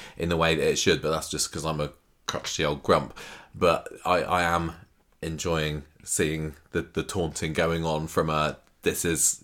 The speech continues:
you know, this isn't real, this is drama, and this is a villain."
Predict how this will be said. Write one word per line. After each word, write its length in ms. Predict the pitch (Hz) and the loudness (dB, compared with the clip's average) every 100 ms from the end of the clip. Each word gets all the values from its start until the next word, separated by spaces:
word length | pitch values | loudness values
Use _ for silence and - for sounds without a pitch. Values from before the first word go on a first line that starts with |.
| - | -2
you 180 | 104 | 0
know, 180 | 85 78 | 2 2
this 120 | 85 110 | 2 0
isn't 220 | 113 95 | 0 2
real, 360 | 101 92 101 | 4 6 6
this 160 | 98 95 | 4 2
is 100 | 98 | 0
drama, 600 | - 90 85 85 82 82 | 4 4 4 2 2 2
and 160 | 87 87 | 2 0
this 320 | - 98 - | 0 2 2
is 100 | 80 | 4
a 80 | 85 | 4
villain." 400 | 76 85 80 80 | 4 2 2 -2